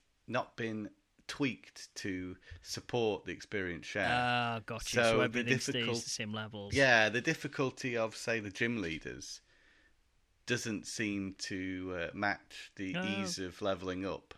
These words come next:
Speaker 1: I don't think.
Speaker 2: You gotta remember, Tom, it is a game for kids.
Speaker 1: Yeah.
Speaker 2: Like, I think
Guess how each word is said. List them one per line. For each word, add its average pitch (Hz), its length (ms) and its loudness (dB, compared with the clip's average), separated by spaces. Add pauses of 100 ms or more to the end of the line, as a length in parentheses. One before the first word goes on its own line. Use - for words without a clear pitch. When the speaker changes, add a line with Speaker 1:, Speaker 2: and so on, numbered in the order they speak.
(140)
Speaker 1:
I - 80 -12
don't 85 280 -6
think. 76 460 -10
Speaker 2:
You 127 60 -6
gotta 117 200 -2
remember, 120 400 0
Tom, 113 320 -4
it 110 100 -4
is 110 160 -4
a 113 60 -6
game 110 240 -4
for - 100 -14
kids. - 500 -2 (600)
Speaker 1:
Yeah. 92 80 -2
Speaker 2:
Like, - 340 -2 (300)
I 110 140 -6
think - 520 -8